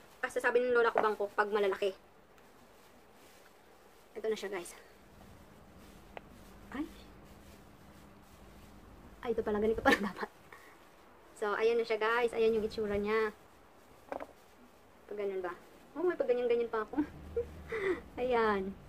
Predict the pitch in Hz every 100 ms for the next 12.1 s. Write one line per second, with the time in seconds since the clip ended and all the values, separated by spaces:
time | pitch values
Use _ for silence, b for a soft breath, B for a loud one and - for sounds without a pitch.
0 | - - - - - - - - - -
1 | - - - - - - 208 202 196 196
2 | 180 180 - - - - - - - -
3 | - - - - - - - - - -
4 | - 180 170 170 202 254 269 - - -
5 | - - - - - - - - - -
6 | - - - - - - - 208 202 208
7 | 214 202 190 202 - - - - - -
8 | - - - - - - - - - -
9 | - - - - - - - - - -
10 | - - - - - - - - - -
11 | - - 269 285 - - 226 262 262 226
12 | 190